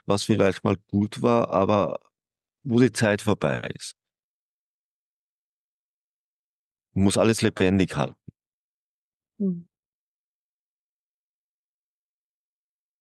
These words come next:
Speaker 2: Gemeinschaft ist das nächste.
Speaker 1: Nächst-, Gemeinschaft ist der vierte Punkt. Gemeinschaft, der Mensch ist, der Mensch ist ein Gemeinschaftswesen.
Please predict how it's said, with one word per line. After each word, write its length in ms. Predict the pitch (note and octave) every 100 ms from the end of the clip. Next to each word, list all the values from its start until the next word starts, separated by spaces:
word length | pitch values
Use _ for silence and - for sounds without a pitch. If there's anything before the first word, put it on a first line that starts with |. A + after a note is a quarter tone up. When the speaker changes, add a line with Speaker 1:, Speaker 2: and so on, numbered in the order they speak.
| _ _ -
Speaker 2:
Gemeinschaft 760 | A3+ G3+ F#3+ G3 - F#3+ F3 -
ist 220 | F3+ -
das 180 | F3 G3
nächste. 600 | F3 E3+ - - D#3+ - _ _ _ _ _
Speaker 1:
Nächst-, 420 | E2+ F2+ - -
Gemeinschaft 440 | G2+ F#2+ G#2 - G#2
ist 160 | -
der 60 | -
vierte 320 | - D2+ -
Punkt. 420 | - C2 B1+ - - - - -
Gemeinschaft, 840 | E2 D2+ D#2+ A2 - G2 A#2+ -
der 80 | G2+
Mensch 260 | G2+ A#2+
ist, 240 | B2+ - -
der 60 |
Mensch 200 | A2+ B2
ist 60 | C3
ein 80 | A#2+
Gemeinschaftswesen. 920 | A#2 G2+ G2+ G#2 G2+ - F2 E2 E2